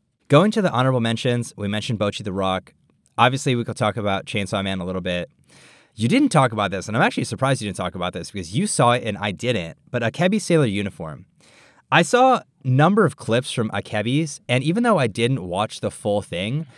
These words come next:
it looks beautiful. The amount of care taken into doing things like animating her hair as she's moving,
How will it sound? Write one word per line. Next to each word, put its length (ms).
it 180
looks 320
beautiful. 680
The 100
amount 280
of 300
care 460
taken 540
into 260
doing 320
things 380
like 240
animating 480
her 220
hair 600
as 140
she's 240
moving, 600